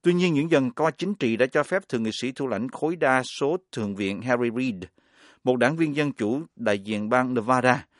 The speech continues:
đạt được sự thông qua cho nhiều giới chức được Tổng thống Obama đề cử vào các chức vụ hành pháp và pháp lý, mà những đề cử đó sẽ rất khó giành được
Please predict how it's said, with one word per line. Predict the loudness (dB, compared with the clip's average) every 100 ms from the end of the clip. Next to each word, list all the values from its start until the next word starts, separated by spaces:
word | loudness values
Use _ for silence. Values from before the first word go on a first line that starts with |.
| _ _ _ _ _
đạt | 0 0 2
được | -2 -2
sự | -6 -6
thông | -6 -4
qua | -2 -2
cho | -6
nhiều | -4 -2 -2
giới | -2 -4
chức | -6 -6
được | -8 -6
Tổng | -8
thống | -8 -4
Obama | -2 -2 -2 -4 -4
đề | -2 -2 -2
cử | -6 -6
vào | -4 -6
các | -6 -10
chức | -10
vụ | -6 -6
hành | -6 -10
pháp | -10 -10 -10
và | -8 -8
pháp | -8 -6
lý, | -2 -2 -2 _ _ _ _ _ _ _ _ _
mà | -2 2 2
những | 0 0
đề | -2
cử | -2 -2
đó | 2 2 0 -2
sẽ | -2
rất | -2 -4
khó | -6 -4 -2 0
giành |
được | -2